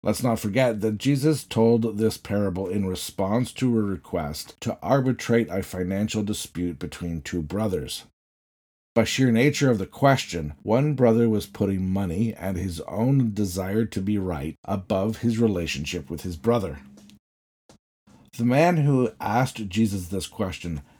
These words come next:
had made his relationship with his brother a third priority.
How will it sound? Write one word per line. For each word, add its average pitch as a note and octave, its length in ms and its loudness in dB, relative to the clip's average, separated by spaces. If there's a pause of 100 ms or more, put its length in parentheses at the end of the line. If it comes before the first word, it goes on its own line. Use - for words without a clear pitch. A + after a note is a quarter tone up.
had F#2+ 200 -4
made G#2+ 240 2
his G2 280 -2
relationship F#2+ 800 -2
with A2 180 -2
his G2 180 -2
brother F2 480 -6 (320)
a G2 160 0
third F#2 640 -2
priority. F2 720 -4